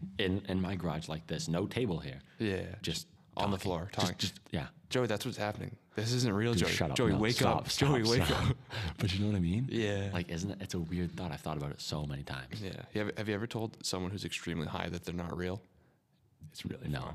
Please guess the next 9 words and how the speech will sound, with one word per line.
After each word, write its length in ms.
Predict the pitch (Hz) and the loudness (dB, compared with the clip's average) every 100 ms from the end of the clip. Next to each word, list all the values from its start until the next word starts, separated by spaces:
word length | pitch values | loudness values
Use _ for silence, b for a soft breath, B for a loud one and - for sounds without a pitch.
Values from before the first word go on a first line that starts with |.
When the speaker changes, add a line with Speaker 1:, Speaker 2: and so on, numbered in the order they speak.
| - | -4
Speaker 1:
I 60 | - | -4
Speaker 2:
It's, 140 | - | -4
Speaker 1:
haven't. 140 | - | -4
Speaker 2:
it's 160 | 90 - | -6 -8
fun, 460 | - 85 92 92 90 | -12 -10 -8 -10 -8
dude. 300 | 87 85 87 - B B - | -8 -8 -10 -16 B B -2
You 100 | 104 | 0
mess 180 | 104 | 2
it, 140 | 139 | 0